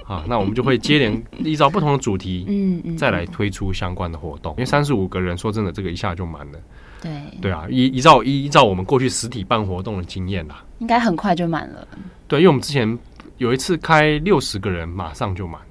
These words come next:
Speaker 1: 好，
Speaker 2: 嗯。
Speaker 1: 所以后来就有吓到，所以就觉得，呃，其实那时候很多听友是，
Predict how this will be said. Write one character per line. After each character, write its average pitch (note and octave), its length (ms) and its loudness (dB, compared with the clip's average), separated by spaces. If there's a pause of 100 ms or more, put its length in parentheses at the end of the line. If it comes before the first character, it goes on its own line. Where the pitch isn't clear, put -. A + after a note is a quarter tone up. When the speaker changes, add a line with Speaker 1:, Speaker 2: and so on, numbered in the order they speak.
(240)
Speaker 1:
好， - 160 -16
Speaker 2:
嗯。 F#2 40 -6
Speaker 1:
所 A#2+ 120 0
以 A2 60 0
后 A2 120 2
来 G2 60 2
就 F#2+ 120 -4
有 E2+ 160 -6
吓 E2 280 -6
到， D#2+ 200 -8
所 F#2 160 -8
以 F2 60 -6
就 F2+ 100 -10
觉 E2+ 140 -8
得， D#2+ 180 -10 (200)
呃， E2+ 160 -10 (400)
其 A#2 120 -4
实 B2+ 80 0
那 B2+ 80 2
时 B2 60 2
候 B2+ 60 4
很 F#2+ 80 0
多 A2 100 0
听 A2 160 -2
友 E2+ 160 -2
是， F#2+ 240 -6